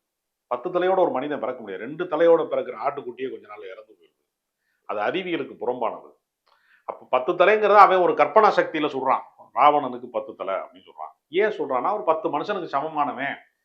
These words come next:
அப்படின்னு சொல்றதுக்காக அதை சொல்லியிருக்கான். இது ஒரு கற்பனாவாதம். நீங்க ஒரு கற்பனாவாதத்துல வந்து இப்படி பேசலாம் எதை வேணுமானாலும். நீங்க நிர்வாக ரீதியா பேசும்போது,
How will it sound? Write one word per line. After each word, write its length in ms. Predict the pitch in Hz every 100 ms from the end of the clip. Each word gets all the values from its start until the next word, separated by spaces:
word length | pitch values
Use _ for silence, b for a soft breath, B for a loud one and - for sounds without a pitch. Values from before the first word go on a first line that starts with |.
| _ _ _
அப்படின்னு 260 | 104 113 226
சொல்றதுக்காக 560 | 220 226 233 220 208 254
அதை 120 | 233
சொல்லியிருக்கான். 460 | 208 220 175 104 - - _ _ _ _ _ _ _ _ -
இது 80 | 202
ஒரு 100 | 185
கற்பனாவாதம். 720 | 180 180 277 262 190 143 113 - -
நீங்க 220 | 156 175 185
ஒரு 160 | 180
கற்பனாவாதத்துல 880 | 175 175 277 269 262 240 220 208 202
வந்து 180 | 190 208
இப்படி 160 | 185 165
பேசலாம் 380 | 175 175 147 120
எதை 120 | 139
வேணுமானாலும். 500 | 131 117 107 92 85 _ _ _ _ 202
நீங்க 140 | 214
நிர்வாக 400 | 185 220 277 285 254
ரீதியா 260 | 240 233 226
பேசும்போது, 460 | 220 202 196 196